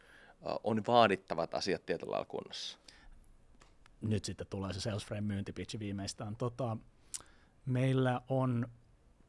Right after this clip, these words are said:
Speaker 2: jonkin verran ollut käyttäjiä ja on käyttäjiä, jotka on sanonut niin, että ihan sama mihin mä meen duuniin seuraavaksi, mä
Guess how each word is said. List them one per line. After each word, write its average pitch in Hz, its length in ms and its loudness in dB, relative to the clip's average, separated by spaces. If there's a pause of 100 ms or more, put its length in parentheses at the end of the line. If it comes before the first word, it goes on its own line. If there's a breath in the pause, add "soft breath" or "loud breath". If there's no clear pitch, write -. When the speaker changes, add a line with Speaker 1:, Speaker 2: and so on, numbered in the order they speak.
(140)
Speaker 2:
jonkin 175 560 2
verran 139 460 2 (200 loud breath)
ollut 120 280 4
käyttäjiä 110 640 0
ja 113 160 0
on 120 200 2
käyttäjiä, 104 560 -4
jotka 104 280 -6
on 104 80 -2
sanonut 113 340 0
niin, 110 240 0
että - 360 -8
ihan 151 220 4
sama 143 220 2
mihin 135 300 4
mä 110 120 2
meen 104 260 0
duuniin 107 400 0
seuraavaksi, 98 600 -2
mä 98 180 -4